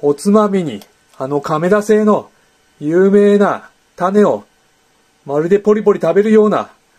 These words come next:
感覚で食べております。あ、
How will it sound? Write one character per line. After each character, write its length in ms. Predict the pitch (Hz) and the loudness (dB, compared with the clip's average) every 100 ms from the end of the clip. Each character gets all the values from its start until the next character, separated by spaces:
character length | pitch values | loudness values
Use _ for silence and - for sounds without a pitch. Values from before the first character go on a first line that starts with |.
| _ _ _ | _ _ _
感 240 | 151 170 | -6 -4
覚 220 | 190 180 | -2 0
で 260 | 196 185 123 _ _ _ | 0 0 -2 _ _ _
食 120 | 156 | -6
べ 80 | 170 | -2
て 60 | 170 | -2
お 60 | |
り 100 | 165 | -2
ま 120 | 165 | -4
す。 340 | 170 - - - _ _ _ _ _ _ _ _ _ _ _ _ _ _ _ _ | -6 -8 -16 -20 _ _ _ _ _ _ _ _ _ _ _ _ _ _ _ _
あ、 160 | - 135 | -10 -10